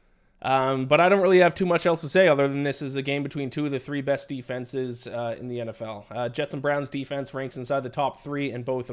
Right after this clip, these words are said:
uh, opponent yards per play, opponent E P A per play, and opponent success rate. So basically, whatever metric you wanna look at, they are both a top three defense. Browns struggle a little bit, actually, in the red zone and on third down. Uh, if I can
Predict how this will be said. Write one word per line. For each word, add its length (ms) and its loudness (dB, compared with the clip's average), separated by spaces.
uh, 380 -4
opponent 520 -4
yards 300 0
per 100 -10
play, 320 -4
opponent 420 -8
E 100 -6
P 200 -8
A 100 -2
per 140 -10
play, 280 -4
and 240 -2
opponent 360 -8
success 420 -8
rate. 240 -2
So 120 -8
basically, 300 4
whatever 260 6
metric 320 -2
you 80 -2
wanna 180 2
look 220 2
at, 240 2
they 260 4
are 180 6
both 300 2
a 120 -4
top 340 0
three 100 -4
defense. 400 -6
Browns 420 -2
struggle 380 0
a 0 -
little 200 0
bit, 180 -2
actually, 420 -2
in 140 -6
the 140 -6
red 360 -6
zone 400 -4
and 160 -4
on 160 -2
third 520 -4
down. 420 -6
Uh, 460 -2
if 160 -10
I 120 -8
can 360 -10